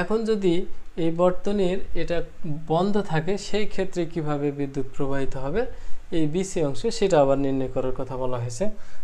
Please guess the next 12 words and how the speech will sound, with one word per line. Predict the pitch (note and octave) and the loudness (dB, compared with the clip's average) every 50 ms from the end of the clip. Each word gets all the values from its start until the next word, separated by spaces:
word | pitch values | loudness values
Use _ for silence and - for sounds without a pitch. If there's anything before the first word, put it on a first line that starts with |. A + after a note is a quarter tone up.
| - - | 0 -2
তো | - D#3 D3 - | -4 -2 0 2
সেটার | - G#3 A3 A3+ G#3+ - | 2 2 2 0 0 0
ক্ষেত্রে | G3 F#3 F#3 F3+ F3 | 0 2 2 2 2
আমাদের | E3 D#3+ D3+ D#3 D3+ D3+ D3+ | 0 0 0 0 2 2 2
নির্ণয় | D3 C#3+ D3 C#3+ C#3 B2 - | 2 4 2 2 0 0 2
করার | C#3+ C#3 C3+ C3 C3+ C#3 | 2 2 4 4 2 2
জন্য | D#3 D#3 D3+ C#3 C3+ | 2 2 0 0 0
আমরা | C3+ C3+ C#3+ F3 A#3 - - - - - - - - - | 0 2 2 2 2 0 0 2 4 4 4 4 0 0
প্রথম | D#3+ D#3 D#3+ E3 D#3 D3+ C#3+ | 0 0 0 0 2 4 4
অবস্থায় | C#3+ C#3+ - - A#3+ - - D#3 | 6 6 6 6 6 6 6 4
এটা | - D#3 D3 C#3+ - F3+ F3+ F3+ E3+ - - | 6 6 6 6 6 6 6 6 6 6 6
ধরে | C#3 D3 D#3+ F3 | 6 4 4 2